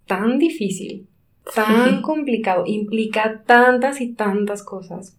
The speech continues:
Speaker 1: porque, bueno, a final de cuentas, soltar no va a ser evadir, ni va a ser
Speaker 2: Ujú.
Speaker 1: escapar, ni va a ser dejar de sentir.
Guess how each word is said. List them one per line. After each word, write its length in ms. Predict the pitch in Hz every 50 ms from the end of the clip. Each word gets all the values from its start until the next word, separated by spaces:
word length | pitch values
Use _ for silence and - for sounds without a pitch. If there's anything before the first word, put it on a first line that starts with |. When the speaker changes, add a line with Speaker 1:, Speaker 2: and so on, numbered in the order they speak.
| _ _
Speaker 1:
porque, 540 | 202 196 196 190 190 - - - 208 190
bueno, 240 | 190 214 220 226 214
a 40 | 202
final 300 | - 196 190 196 196 208
de 80 | 233 220
cuentas, 460 | 254 247 240 240 240 247 240 240 - - -
soltar 540 | - 208 202 196 196 208 208 214 - - 208
no 300 | 208 214 214 214 220 214
va 160 | 233 233 233
a 80 | 240 233
ser 640 | - - - 226 208 202 202 202 202 - - _ _ _
evadir, 600 | - 208 196 185 175 175 180 175 170 175 - - _ _ _ _
ni 240 | - 190 190 190 190
va 220 | 185 180 185 190 196
a 60 | 202
ser 400 | 196 220 208 196 196 208 202 208
Speaker 2:
Ujú. 20 | 208
Speaker 1:
escapar, 680 | 202 190 - - 180 170 170 170 180 180 190 208 214 214
ni 80 | 196 185
va 140 | 175 175 180
a 60 | 180
ser 420 | - - 196 190 185 185 175 160 151
dejar 380 | - 185 175 - - 190 180 180
de 100 | 196 190
sentir. 500 | 196 - 180 175 170 170 165 160 160